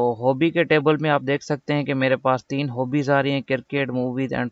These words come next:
फुटबॉल। यूजर के टेबल में मेरे पास दो यूजर्स आ रहे हैं and यूजर हॉबी के टेबल में मेरे पास यूजर आमिर की आईडी आ रही है, which is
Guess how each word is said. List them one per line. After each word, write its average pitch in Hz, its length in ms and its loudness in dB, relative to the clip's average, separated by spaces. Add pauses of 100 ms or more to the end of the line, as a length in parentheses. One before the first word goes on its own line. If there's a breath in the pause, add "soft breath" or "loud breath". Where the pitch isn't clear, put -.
फुटबॉल। 135 580 -2
यूजर 135 360 -4
के 151 120 -6
टेबल 139 300 0
में 139 140 0
मेरे 131 180 0
पास 123 220 0
दो 123 180 0
यूजर्स 123 480 0
आ 143 140 -2
रहे 143 200 0
हैं 131 560 -4
and 127 100 -8 (500)
यूजर 139 280 0 (100)
हॉबी 131 320 0
के 135 400 0
टेबल 123 380 0
में 123 120 0
मेरे 120 260 0 (100)
पास 113 480 0 (200)
यूजर 127 600 0 (140)
आमिर 139 280 -2
की 151 140 -6
आईडी 143 280 -2
आ 139 80 -2
रही 139 100 -2
है, 131 80 -4
which 120 260 -8
is 120 120 -10